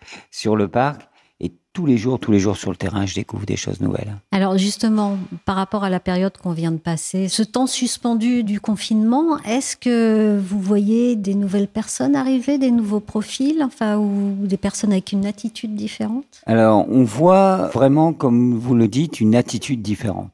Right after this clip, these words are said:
Speaker 1: On parle de temps suspendu, j'aime beaucoup cette expression, parce que le temps passe inexorablement, mais là, on a les visiteurs qu'on rencontre, on a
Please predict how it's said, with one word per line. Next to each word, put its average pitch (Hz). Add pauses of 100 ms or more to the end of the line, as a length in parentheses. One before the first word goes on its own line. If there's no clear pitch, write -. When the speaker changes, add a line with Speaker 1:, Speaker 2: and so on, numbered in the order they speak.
Speaker 1:
On 127
parle 151
de 123
temps 120
suspendu, 123
j'aime 107
beaucoup 123
cette 117
expression, 117
parce 104
que 107
le 117
temps 139
passe 120
inexorablement, 107
mais 117
là, 127
on 113
a 113
les 131
visiteurs 123
qu'on 117
rencontre, 113
on 117
a 113